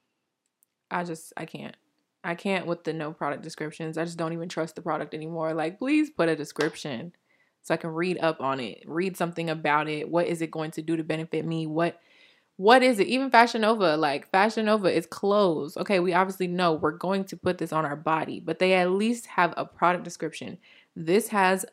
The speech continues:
minimal stretch. This is very stretchy. This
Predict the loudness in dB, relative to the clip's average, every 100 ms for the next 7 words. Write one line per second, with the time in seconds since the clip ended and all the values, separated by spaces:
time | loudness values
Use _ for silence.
0 | -10 -6 -6 -6 -6 -6 -8 -10 -10 -12
1 | -12 -12 -12 -6 -2 -2 -2 -8 -10 -10
2 | -14 -18 _ _ _ -6 0 2 0